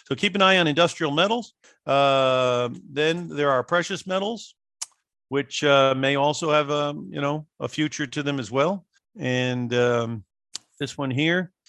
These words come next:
is, uh, down pretty sharply today. It came down. This is when it was a buy, forty forty-five. Right now, it's, uh, you know, come up and it's had some resistance.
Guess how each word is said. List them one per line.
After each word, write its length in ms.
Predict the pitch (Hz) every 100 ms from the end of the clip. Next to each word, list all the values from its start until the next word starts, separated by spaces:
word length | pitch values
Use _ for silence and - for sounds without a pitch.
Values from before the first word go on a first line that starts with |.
| _ -
is, 320 | 135 135 120
uh, 120 | 127
down 360 | 123 143 147 147
pretty 200 | 160 143
sharply 420 | 123 160 160 175
today. 420 | 160 160 175 175
It 120 | 147 123
came 240 | 165 151
down. 200 | 156 151
This 140 | 185
is 80 | 196
when 140 | 202 185
it 40 |
was 140 | 160
a 60 | 127
buy, 400 | 120 139 123 123
forty 320 | - 151 143
forty-five. 720 | - 143 127 - 139 120 110 107
Right 160 | 139 143
now, 320 | 143 143 139
it's, 180 | 127 -
uh, 120 | 143
you 120 | 131
know, 280 | 127 120 113
come 180 | - 135
up 200 | 131 123
and 80 | 127
it's 100 | 113
had 180 | 135 123
some 200 | 135 120
resistance. 1000 | 113 107 135 120 - _ - 101 98